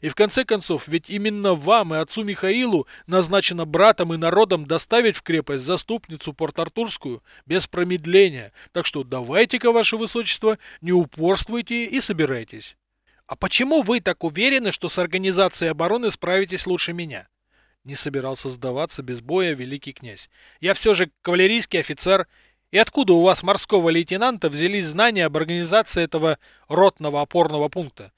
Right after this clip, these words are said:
Да и сам этот термин, который отнюдь не в ходу». «Вас результаты учений нашей роты во Владивостоке не убедили?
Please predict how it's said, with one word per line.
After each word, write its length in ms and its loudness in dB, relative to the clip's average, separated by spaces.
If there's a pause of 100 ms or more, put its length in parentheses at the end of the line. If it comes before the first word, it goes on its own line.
(240)
Да 100 0
и 80 6
сам 220 2
этот 240 -4
термин, 400 0
который 400 0
отнюдь 300 -8
не 80 -14
в 40 -16
ходу». 320 -8 (560)
«Вас 260 2
результаты 600 0
учений 440 -2
нашей 320 0
роты 280 0
во 100 -6
Владивостоке 640 -4
не 100 -8
убедили? 560 -4